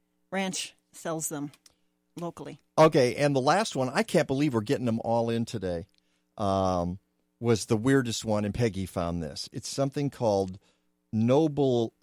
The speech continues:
Speaker 1: No-,
Speaker 2: nob-,
Speaker 1: nobilified.
Speaker 2: nobilified, I guess. I guess.
Speaker 1: You can have an oil painting done, um, with you and your pet you have to take a selfie. You've gotta send photos. You choose some famous old master.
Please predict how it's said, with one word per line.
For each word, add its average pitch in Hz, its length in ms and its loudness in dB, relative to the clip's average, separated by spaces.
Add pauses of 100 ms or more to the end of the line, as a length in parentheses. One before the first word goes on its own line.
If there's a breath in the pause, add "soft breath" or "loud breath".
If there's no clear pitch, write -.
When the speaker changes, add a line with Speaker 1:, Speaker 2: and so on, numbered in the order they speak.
(120)
Speaker 1:
No-, 123 240 6
Speaker 2:
nob-, 214 320 4
Speaker 1:
nobilified. 220 540 2
Speaker 2:
nobilified, 113 1000 4
I 90 100 0
guess. 85 420 -8 (380)
I 120 100 -2
guess. 95 420 -2 (120)
Speaker 1:
You 196 100 -12
can 196 140 -8
have 208 240 -6
an 196 80 -8 (120)
oil 247 300 0 (1040)
painting 202 540 -2
done, 143 480 -6 (180)
um, 160 380 -10
with 180 360 -6
you 208 320 -4 (120)
and 254 260 2
your 180 120 -2
pet - 340 -6 (280)
you 190 100 -4
have 208 140 -6
to - 80 -10
take 202 220 -6
a 196 40 -6
selfie. 170 520 -4
You've - 140 -20
gotta 185 200 0
send 185 280 -8
photos. 175 320 -2 (280 loud breath)
You 196 100 -6
choose 233 300 2
some 202 220 2
famous 208 380 -2
old 190 200 2
master. 185 520 -6